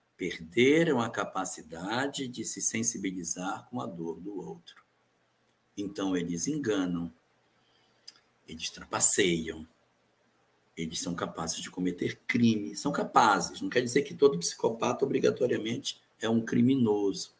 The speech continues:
Apenas trinta por cento dos psicopatas se voltam pro crime. A maior parte deles não vai pro crime. A maior parte deles está em outros ambientes, até dentro da nossa sociedade.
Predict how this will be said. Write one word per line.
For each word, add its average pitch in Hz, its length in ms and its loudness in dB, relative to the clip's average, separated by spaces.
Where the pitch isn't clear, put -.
Apenas 170 420 10
trinta 233 360 2
por - 220 -2
cento 117 280 2
dos 104 180 -2
psicopatas 110 880 0
se - 140 0
voltam 123 440 6
pro 170 240 2
crime. 113 520 -4
A - 40 -12
maior 170 320 6
parte 147 300 6
deles 143 300 8
não 185 160 4
vai 170 160 4
pro 170 100 -4
crime. 85 380 -4
A - 60 -6
maior 147 140 4
parte 147 320 8
deles 135 400 10
está - 260 4
em 151 100 2
outros 170 280 6
ambientes, 175 320 6
até 131 120 2
dentro 151 300 4
da 151 100 4
nossa 156 300 4
sociedade. 123 800 2